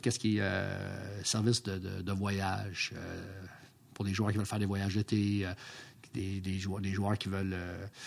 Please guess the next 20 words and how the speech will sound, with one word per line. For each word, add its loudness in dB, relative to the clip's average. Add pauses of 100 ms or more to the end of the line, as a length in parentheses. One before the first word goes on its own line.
(460)
vivre 10
des 8
expériences, 6
euh, 0 (920)
divertissantes, 4
divertissantes, 0
comme 0
aller 2
à 0
des 0
shows, 4
des 0
restaurants 2
dans 2
lesquels 0
c'est 0
quasiment 0
impossible 2
de 4
rentrer. 0